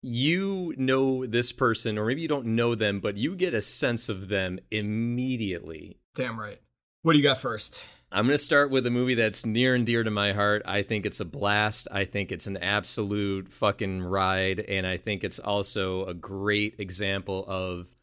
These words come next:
Speaker 1: nineteen ninety-nine, and that's Go.
Speaker 2: Oh, I'm so happy you mentioned Go. Yeah.
Speaker 1: Oh.
Speaker 2: That was, that was one of the ones that just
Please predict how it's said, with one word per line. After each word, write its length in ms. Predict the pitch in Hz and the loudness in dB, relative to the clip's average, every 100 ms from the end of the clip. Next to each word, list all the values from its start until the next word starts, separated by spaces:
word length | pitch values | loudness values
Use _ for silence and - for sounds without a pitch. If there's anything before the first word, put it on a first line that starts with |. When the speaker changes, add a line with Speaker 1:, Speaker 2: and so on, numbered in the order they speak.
| _ _ _ | _ _ _
Speaker 1:
nineteen 380 | 95 95 92 95 | 0 0 0 -4
ninety-nine, 600 | 87 87 85 80 78 82 - | -2 -2 -4 -6 -8 -12 -10
and 140 | 92 | -4
that's 220 | 90 85 | -4 -4
Go. 420 | - 95 82 87 - _ - | -6 -4 -4 -8 -16 _ 4
Speaker 2:
Oh, 280 | 160 160 - - | 10 10 8 0
I'm 180 | 143 - | 0 2
so 240 | - 180 | 6 8
happy 300 | 147 156 147 | 8 4 2
you 60 | 143 | 0
mentioned 360 | 139 127 127 | -2 -4 -4
Go. 260 | 120 113 127 - | -4 -6 -8 -4
Yeah. 240 | 160 135 123 - - - | 0 2 0 -8 -10 0
Speaker 1:
Oh. 280 | 113 107 90 | 2 4 6
Speaker 2:
That 140 | 175 | 6
was, 180 | 170 127 | 6 6
that 180 | 165 208 | 8 8
was 140 | 160 | 6
one 100 | 190 | 4
of 60 | 170 | 2
the 80 | |
ones 260 | 156 170 135 | 4 2 2
that 80 | 123 | -2
just 200 | 151 | -4